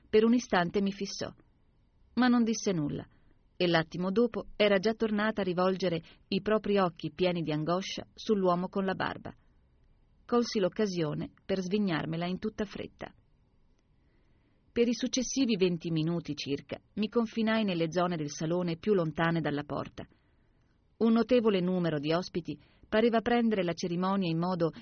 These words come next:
immotivamente rispettoso, al punto che quasi tutte le conversazioni,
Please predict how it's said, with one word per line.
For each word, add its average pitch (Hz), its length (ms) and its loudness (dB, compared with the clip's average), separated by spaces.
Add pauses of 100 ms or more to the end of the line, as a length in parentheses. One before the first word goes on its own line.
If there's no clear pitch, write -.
(120)
immotivamente 196 760 0
rispettoso, 147 800 -6 (500)
al 185 160 0
punto 196 340 -2
che 180 200 -6
quasi 202 340 2
tutte 262 260 -2
le 196 120 0
conversazioni, 170 960 -2